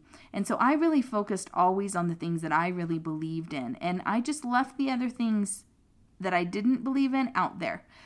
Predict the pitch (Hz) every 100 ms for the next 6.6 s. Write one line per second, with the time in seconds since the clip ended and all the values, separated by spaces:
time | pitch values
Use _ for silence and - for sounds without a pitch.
0 | - - 185 202 220 214 220 208 - 190
1 | 196 214 196 196 185 180 175 - 160 160
2 | 165 123 165 - - - - - - -
3 | 240 226 240 294 392 320 214 - 190 202
4 | 180 175 175 - 180 175 175 175 170 175
5 | 165 - 196 202 190 - 170 - 156 -
6 | - - 180 185 220